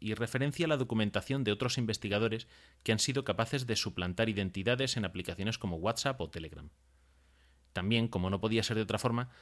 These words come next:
nos dan recomendaciones de seguridad para minimizar los riesgos, como por ejemplo activar las alertas de seguridad en la configuración de la aplicación.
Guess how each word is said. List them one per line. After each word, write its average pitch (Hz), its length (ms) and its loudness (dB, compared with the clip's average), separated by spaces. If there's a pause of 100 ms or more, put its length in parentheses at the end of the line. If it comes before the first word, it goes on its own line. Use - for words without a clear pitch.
(160)
nos 98 200 0
dan 131 160 4
recomendaciones 123 680 2
de 127 80 0
seguridad 107 560 0
para 104 160 2
minimizar 92 480 -2
los 87 140 -2
riesgos, 110 420 0
como 80 260 -10
por 82 120 -10
ejemplo 113 480 0
activar 92 400 -4
las 95 160 -2
alertas 95 380 -2
de 98 80 -4
seguridad 98 440 -2
en 135 80 -2
la 104 140 -2
configuración 85 560 -6
de 80 60 -6
la 78 80 -8
aplicación. 87 480 -6